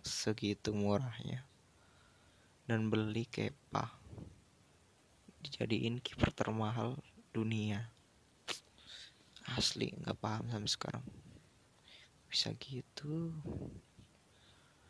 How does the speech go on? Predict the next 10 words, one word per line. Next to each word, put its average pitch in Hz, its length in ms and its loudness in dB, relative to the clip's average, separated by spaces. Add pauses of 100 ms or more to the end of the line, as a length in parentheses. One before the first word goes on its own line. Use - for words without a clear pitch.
(680)
Dan 104 320 -2 (160)
ini 120 480 0 (340)
udah 110 240 6
bula-, 123 380 -4 (180)
bulan 110 240 2
Januari 104 420 2
udah 113 220 6
mau 107 160 2
habis 101 400 -2
kan, 117 160 -6